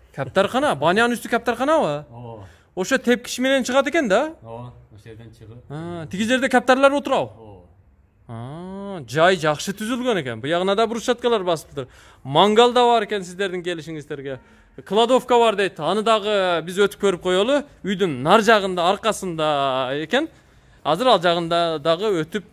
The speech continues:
Speaker 1: э,
Speaker 2: Кызыккандарга иттин месасы бар, даяр.
Speaker 1: Э, гүлдүн полкалары да жакшы жасалыптыр. Көрдүңүздөрбү? Балдар ойноочу аянтчасы, мынандай машыгуу,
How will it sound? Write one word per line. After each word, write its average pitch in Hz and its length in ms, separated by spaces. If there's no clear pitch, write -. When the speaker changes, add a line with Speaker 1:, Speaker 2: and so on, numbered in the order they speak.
Speaker 1:
э, 131 340
Speaker 2:
Кызыккандарга 135 640
иттин 139 340
месасы 123 380
бар, 107 200
даяр. 120 300
Speaker 1:
Э, 117 480
гүлдүн 220 560
полкалары 240 540
да 202 140
жакшы 180 300
жасалыптыр. 135 360
Көрдүңүздөрбү? 196 540
Балдар 185 360
ойноочу 196 520
аянтчасы, 165 720
мынандай 185 400
машыгуу, 190 840